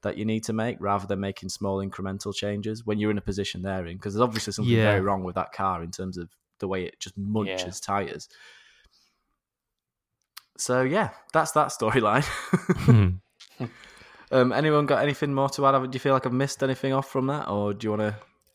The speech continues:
Speaker 2: I think that's pretty
Speaker 1: move
Speaker 2: much
Speaker 1: on?
Speaker 2: all the potential changes, isn't it?
Speaker 1: Yeah.
Speaker 3: Yeah, I, I think the only thing that really comes out of that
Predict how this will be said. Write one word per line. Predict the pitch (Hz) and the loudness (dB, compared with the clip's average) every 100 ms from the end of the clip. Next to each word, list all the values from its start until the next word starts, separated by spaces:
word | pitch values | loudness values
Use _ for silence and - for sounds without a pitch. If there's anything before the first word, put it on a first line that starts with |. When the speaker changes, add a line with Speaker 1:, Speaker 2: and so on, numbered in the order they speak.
| _ | _
Speaker 2:
I | - | -14
think | - 170 | 0 2
that's | 127 | 2
pretty | - - 107 | 2 4 4
Speaker 1:
move | |
Speaker 2:
much | 104 | 4
Speaker 1:
on? | 107 | 4
Speaker 2:
all | 101 | 4
the | 98 98 92 90 _ | 4 4 4 0 _
potential | - 120 101 98 - | -6 0 0 0 -4
changes, | 95 98 95 87 | -2 0 0 0
isn't | 92 92 90 | -2 -2 -2
it? | 87 _ _ _ _ - - - | -4 _ _ _ _ -20 -20 -12
Speaker 1:
Yeah. | 196 170 | -8 -2
Speaker 3:
Yeah, | 110 110 139 127 _ _ | -2 0 -2 -2 _ _
I, | 143 | -4
I | |
think | 135 165 131 | 0 0 2
the | 135 | 4
only | 127 123 | 4 4
thing | 127 120 | 2 0
that | 98 | 0
really | 110 107 104 | 2 2 2
comes | - 101 98 | -2 -10 0
out | 101 101 80 | 2 2 0
of | 92 | -4
that | - 95 90 | 0 0 0